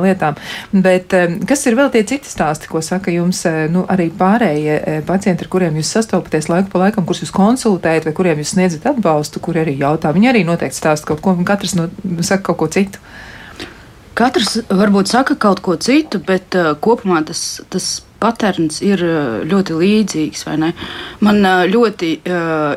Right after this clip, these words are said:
Speaker 2: interesanti, nu, tā saudabīgi šķiet, eh, mūsu kolēģis arī, eh, no biedrības <clears throat> stāsts par to, kā viņas diagnoze tika atklāta pirms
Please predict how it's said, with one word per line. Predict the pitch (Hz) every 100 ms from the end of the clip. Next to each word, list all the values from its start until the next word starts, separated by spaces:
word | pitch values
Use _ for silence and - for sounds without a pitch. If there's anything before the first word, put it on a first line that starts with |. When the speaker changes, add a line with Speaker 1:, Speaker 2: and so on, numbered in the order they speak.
| -
Speaker 2:
interesanti, | 220 240 254 180 175 190 170 170 175
nu, | 185
tā | 180 196 120
saudabīgi | - 214 202 170 143 131 -
šķiet, | - 202 165 -
eh, | 151 143
mūsu | 180 185 196
kolēģis | - 233 196 156 156 - 185
arī, | 180 147 147
eh, | 147 156 151 151 147 151
no | 156 151
biedrības | 180 185 151 151 151 196 - - - - - - - - -
<clears throat> | 196 202 220 202 170 156
stāsts | - 214 180 -
par | 190
to, | 202 202
kā | 185 170
viņas | 226 196 156
diagnoze | 214 196 185 175 170 156 170 156 127 -
tika | 185 196
atklāta | - 196 156 -
pirms | 185 180